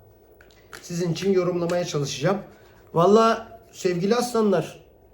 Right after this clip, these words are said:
bu hafta herhalde herkesin mi iyi gider ya? Çünkü sizden önceki bütün burçların çok çok iyi çıktı. Hadi bakalım başlayalım ilk kartımızda sevgili aslanlar için.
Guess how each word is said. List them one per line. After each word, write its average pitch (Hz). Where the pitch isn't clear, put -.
bu 160
hafta 165
herhalde 185
herkesin 208
mi 226
iyi 202
gider 165
ya? 170
Çünkü 170
sizden 143
önceki 185
bütün 214
burçların 190
çok 190
çok 208
iyi 240
çıktı. -
Hadi 165
bakalım 180
başlayalım 170
ilk 156
kartımızda 151
sevgili 160
aslanlar 165
için. 147